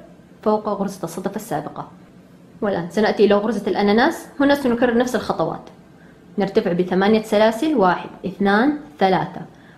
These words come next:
أربعة، خمسة، ستة، سبعة، وثمانية. نترك الفراغ التالي مباشرة إلى أول قوس صغير مكون من ثلاثة سلاسل وغرزة حشو، ثم نرتفع بثلاثة سلاسل، واحد، اثنان، ثلاثة،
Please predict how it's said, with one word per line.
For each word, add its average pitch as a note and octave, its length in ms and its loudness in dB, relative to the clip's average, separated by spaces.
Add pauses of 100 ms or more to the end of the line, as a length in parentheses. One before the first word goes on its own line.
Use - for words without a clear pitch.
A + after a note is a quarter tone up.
(120)
أربعة، A3+ 600 0 (180)
خمسة، G#3 640 -4 (100)
ستة، - 440 -8 (340)
سبعة، G#3 500 0 (160)
وثمانية. G3+ 680 0 (640)
نترك F#3+ 260 -4
الفراغ G3 300 0
التالي B3 440 0 (340)
مباشرة G3+ 500 -2
إلى F#3 260 -2
أول A#3+ 260 4
قوس G#3+ 320 -2
صغير G3+ 360 -2
مكون G3 280 0
من G3 140 0
ثلاثة G#3 220 0
سلاسل G#3+ 520 0
وغرزة G3 360 0
حشو، - 240 -10 (1300)
ثم G3 160 2
نرتفع F#3 440 0
بثلاثة F#3+ 440 -2
سلاسل، F#3+ 540 0 (100)
واحد، F3+ 300 -2 (140)
اثنان، G3+ 540 0 (280)
ثلاثة، G3+ 480 2